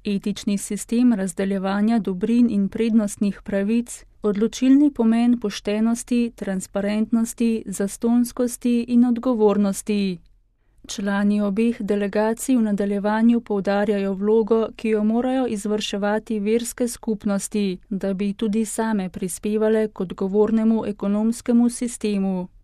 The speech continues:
Poseben pomen ima njihovo prizadevanje na tem področju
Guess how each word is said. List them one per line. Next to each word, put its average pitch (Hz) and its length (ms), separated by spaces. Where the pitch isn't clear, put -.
Poseben 196 560
pomen 208 480
ima 196 260
njihovo 202 500
prizadevanje 220 880
na 196 160
tem 196 340
področju 208 640